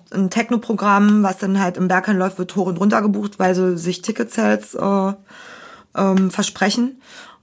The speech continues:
ähm, und so weiter. Das wird ja alles kopiert in diesen Ländern. Aber da haben sie es echt gut gemacht. Also es war schon, äh, outstanding.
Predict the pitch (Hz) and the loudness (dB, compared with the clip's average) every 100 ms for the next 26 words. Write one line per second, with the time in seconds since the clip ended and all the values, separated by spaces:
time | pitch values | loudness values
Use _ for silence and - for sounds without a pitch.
0 | _ _ 180 202 202 202 - 214 208 202 | _ _ 0 2 4 2 2 -2 0 2
1 | 208 208 - 208 226 - - - - - | 0 -2 -4 -4 0 0 -2 -6 -10 -6
2 | 175 170 - _ _ _ - 180 170 165 | -6 -6 -20 _ _ _ -6 -4 -2 -6
3 | 156 151 147 170 _ _ _ _ _ _ | -6 -8 -10 -14 _ _ _ _ _ _
4 | - 185 208 277 269 - 233 - - - | 0 2 2 2 0 -2 -4 -6 -2 0
5 | 311 - - - - - - - - - | 0 0 -4 -6 -8 -10 -8 -8 -10 -2
6 | 202 226 226 240 226 240 - 226 226 226 | 0 2 0 2 2 2 2 2 2 0
7 | 226 220 190 202 202 202 196 196 196 196 | 0 -2 -2 0 0 0 0 -2 -2 -2
8 | 196 - 180 180 170 165 165 170 | -2 -2 -4 -6 -8 -8 -8 -10